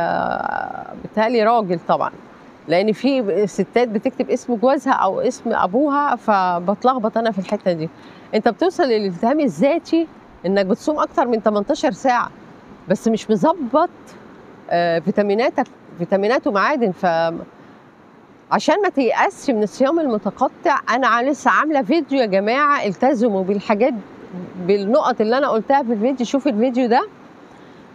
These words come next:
ازاي عشان ما نرجعش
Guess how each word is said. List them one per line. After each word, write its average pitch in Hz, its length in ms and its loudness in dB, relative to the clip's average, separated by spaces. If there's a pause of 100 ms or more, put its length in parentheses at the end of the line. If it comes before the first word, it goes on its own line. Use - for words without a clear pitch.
(380)
ازاي 269 680 2 (120)
عشان 233 640 0 (200)
ما 180 140 2
نرجعش 196 680 0